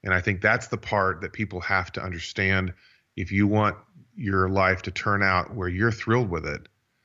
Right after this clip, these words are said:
we've gotta do a little bit of work to learn how to make good decisions, because you, you, that at bat happens and you don't even get three strikes on some of this stuff. And so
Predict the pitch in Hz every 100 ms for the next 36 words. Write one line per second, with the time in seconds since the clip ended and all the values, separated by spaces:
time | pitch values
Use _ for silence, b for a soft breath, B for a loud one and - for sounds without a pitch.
0 | _ _ _ _ _ 117 147 156 127 110
1 | 104 110 104 101 113 123 98 90 87 87
2 | 87 85 - 95 87 101 101 92 101 104
3 | 101 95 80 98 82 - 117 113 92 85
4 | 82 - _ _ _ _ _ _ _ -
5 | 117 87 110 95 87 - _ _ _ _
6 | _ _ _ 110 101 101 - 110 98 95
7 | - 110 120 123 110 117 120 117 123 123
8 | 98 87 85 - _ _ _ - 98 92
9 | 90 104 123 120 98 98 90 123 143 -
10 | 90 82 - 87 104 113 87 - - -
11 | - _ _ _ _ _ _ _ _ _
12 | - 107 101 90 107 98 95